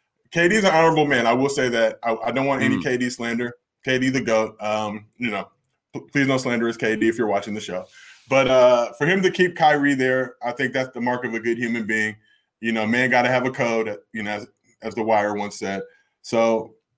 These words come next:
Speaker 1: we'll see. I don't, I just don't know. Ben Simmons, I just don't think anybody really cares. Like, obviously, we're bored now and training camp's about to start. But
Speaker 2: Yeah.
Speaker 1: we're Los Angeles Lakers fans. We're worried about getting this eighteenth banner. Uh, we have our own issues to worry about.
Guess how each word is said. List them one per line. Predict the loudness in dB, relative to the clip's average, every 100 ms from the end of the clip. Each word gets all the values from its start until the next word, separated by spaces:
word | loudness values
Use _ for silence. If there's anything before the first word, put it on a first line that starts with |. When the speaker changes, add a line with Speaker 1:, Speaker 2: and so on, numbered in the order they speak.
| _
Speaker 1:
we'll | 2 2
see. | 4 4
I | 6 4
don't, | 4
I | 4
just | 4 2
don't | 0 2
know. | 2 2
Ben | 0 -2 -2
Simmons, | -2 -2 -2
I | -2
just | -2
don't | -2
think | 0
anybody | 0 0 0
really | -2 -4
cares. | -4 -2 -2 -4 -4
Like, | -4 0
obviously, | 0 0 -2
we're | -2
bored | 0 0 0
now | -2 -4 -4
and | -4
training | -4 -4
camp's | -6 -4
about | -2 -4
to | -4
start. | -2 -2 -4 _ _ _ _ 0
But | 4
Speaker 2:
Yeah. | 4
Speaker 1:
we're | 4
Los | 2 0
Angeles | -2 -2 -2
Lakers | -2 -4 -2
fans. | -2 -2 -8 _ -4
We're | 2
worried | 4 4
about | 4 4
getting | 4 2
this | 0
eighteenth | 0 0 -2 -2
banner. | -6 -8 -10 _ _
Uh, | -4 -2 -2 -6 _
we | 0 2
have | 4
our | 2
own | 0 2
issues | 0 0 -2
to | -2
worry | -2 -4
about. | -2 -4 -6